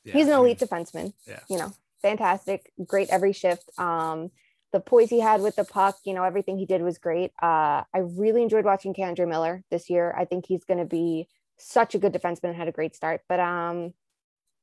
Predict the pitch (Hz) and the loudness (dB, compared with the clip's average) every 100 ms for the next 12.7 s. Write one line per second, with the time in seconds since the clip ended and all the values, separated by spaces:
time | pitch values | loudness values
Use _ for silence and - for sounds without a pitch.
0 | _ 277 196 180 _ _ _ _ _ _ | _ -6 -4 -6 _ _ _ _ _ _
1 | _ - 208 185 202 - - 311 339 - | _ 0 2 2 0 -6 -4 -2 2 6
2 | 233 208 190 202 196 190 185 - 175 160 | 6 6 -2 -2 -2 -4 -8 -6 -6 -6
3 | - 180 - 202 202 190 190 180 175 175 | -8 -12 -4 -4 -4 -6 -8 -4 -2 -2
4 | 196 180 - 190 185 180 175 _ _ - | -4 -8 -6 -4 -2 -2 -4 _ _ -2
5 | 208 208 202 233 - - - 190 - 165 | -2 -2 0 0 0 -8 -6 -6 -4 -4
6 | - - - 214 _ _ _ 196 202 190 | -6 -8 -14 -14 _ _ _ -2 0 0
7 | 185 - _ 208 - 208 - 220 208 190 | -2 -6 _ -4 -2 -6 -2 -2 -2 -2
8 | 175 170 - - - _ - 220 254 254 | 0 -2 -4 -12 -16 _ 6 8 8 4
9 | - - 190 196 214 226 233 220 233 214 | 0 0 2 2 2 2 2 -2 -6 -2
10 | 220 220 - 185 180 190 190 220 220 208 | -4 -4 -4 -4 0 0 0 2 2 2
11 | 202 196 190 190 - 190 196 190 196 190 | 2 4 4 0 -4 -6 -6 -6 -4 -4
12 | - 190 180 180 175 185 | -2 -2 -2 -4 -6 -2